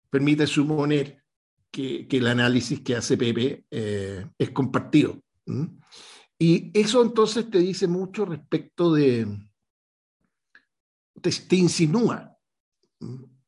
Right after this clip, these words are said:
Eh, cuestiones que pasan a ser importantes para, para las campañas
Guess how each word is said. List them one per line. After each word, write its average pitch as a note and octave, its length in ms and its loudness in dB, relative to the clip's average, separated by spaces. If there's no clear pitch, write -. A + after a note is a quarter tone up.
Eh, - 380 -10
cuestiones F#3 640 2
que F3 140 2
pasan E3+ 320 -2
a D#3+ 40 -2
ser E3 200 0
importantes D#3 1000 -4
para, A#2+ 800 -4
para D3 140 -2
las C3+ 100 -4
campañas D#3+ 680 2